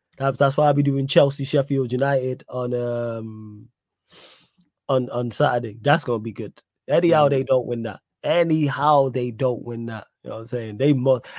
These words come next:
Speaker 1: Like, word to Saeed, man, you must. 'Cause if you, you know what I'm saying? When you must, you didn't must.
Speaker 2: <laughs>
Speaker 1: You can't, you cannot lose to Sheffield United or not beat them bottom of the league.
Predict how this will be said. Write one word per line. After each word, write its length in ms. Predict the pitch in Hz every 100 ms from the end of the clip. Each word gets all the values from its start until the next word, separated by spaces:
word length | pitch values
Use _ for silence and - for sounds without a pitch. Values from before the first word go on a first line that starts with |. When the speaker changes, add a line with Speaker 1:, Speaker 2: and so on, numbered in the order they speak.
| - _ -
Speaker 1:
Like, 180 | 143 135
word 200 | 156 156
to 100 | 143
Saeed, 440 | 156 135 131 113
man, 220 | 113 110
you 160 | 120 139
must. 480 | 127 117 - - - _ -
'Cause 160 | 120
if 140 | 127 127
you, 120 | 131
you 120 | 117
know 100 | 127
what 40 | 127
I'm 60 |
saying? 300 | 123 131 117
When 160 | 120 123
you 80 | 127 143
must, 220 | 349 -
you 100 | - -
didn't 280 | 143 - 254
must. 160 | 110 -
Speaker 2:
<laughs> 60 | _ _ - -
Speaker 1:
You 160 | 147 156
can't, 420 | - 175 139 139
you 160 | 156 156
cannot 480 | - 196 196 -
lose 600 | 135 139 175 170 170 170 - - _
to 80 | 135
Sheffield 520 | 135 160 143 139 139 123
United 380 | 123 123 120
or 120 | 117 113
not 240 | 127 110
beat 200 | 131 123
them 200 | 120 110
bottom 340 | 104 123 120 123
of 60 |
the 80 | 113
league. 360 | 113 110 -